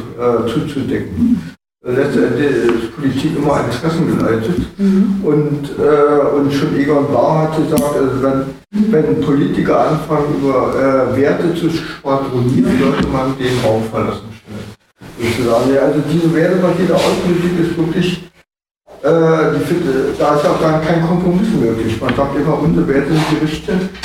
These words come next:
Speaker 1: die Werte der anderen sind falsch, also müssen wir dagegen vorgehen. Wenn Interessen, wenn man Interessen benennt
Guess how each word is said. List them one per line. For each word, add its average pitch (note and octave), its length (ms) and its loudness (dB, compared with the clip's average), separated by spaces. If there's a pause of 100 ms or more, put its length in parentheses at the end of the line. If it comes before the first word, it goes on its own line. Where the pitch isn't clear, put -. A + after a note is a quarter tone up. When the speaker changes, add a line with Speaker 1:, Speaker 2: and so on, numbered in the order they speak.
(140)
Speaker 1:
die C#3 140 0
Werte D#3 280 4
der C#3+ 180 2
anderen D3 240 0
sind C3 200 0
falsch, C3 240 0
also C3 220 0
müssen C3 240 -2
wir C3 120 0
dagegen A2+ 360 0
vorgehen. - 760 0 (560)
Wenn D3+ 140 2
Interessen, F3 680 2
wenn F3 400 2
man C#3+ 160 2
Interessen D3 420 0
benennt - 420 0